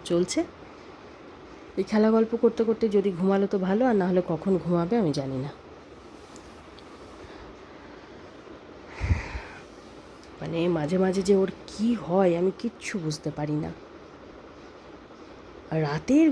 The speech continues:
ঘুমটা নিয়ে যে ওর কি সমস্যা, তাও আগে, উম, মানে দেরি হতো, সাড়ে এগারো, এগারোটা থেকে সাড়ে এগারোটার মধ্যে ঘুমিয়ে পড়তো। ইদানিং তো দেখছি পৌনে বারোটা, বারোটা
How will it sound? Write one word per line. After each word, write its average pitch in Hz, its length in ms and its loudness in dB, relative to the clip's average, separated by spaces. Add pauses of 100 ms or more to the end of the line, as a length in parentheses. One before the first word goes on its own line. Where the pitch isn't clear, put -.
ঘুমটা 240 320 2 (100)
নিয়ে 233 220 4
যে 233 80 2 (100)
ওর 226 80 4 (180)
কি 247 120 -2 (140)
সমস্যা, 247 540 0 (1800)
তাও - 260 2 (1120)
আগে, 233 220 2 (240)
উম, 254 140 0 (160)
মানে 254 140 6 (100)
দেরি 262 280 6
হতো, 294 220 0 (300)
সাড়ে 294 220 6 (100)
এগারো, 285 240 0
এগারোটা 254 300 2
থেকে 311 200 0
সাড়ে 262 200 0
এগারোটার 269 300 4
মধ্যে 302 240 2
ঘুমিয়ে 196 340 6
পড়তো। 147 260 -8 (600)
ইদানিং 190 340 6 (100)
তো 320 40 0 (100)
দেখছি 285 220 -2 (140)
পৌনে 208 280 4
বারোটা, 254 320 4 (200)
বারোটা 226 300 6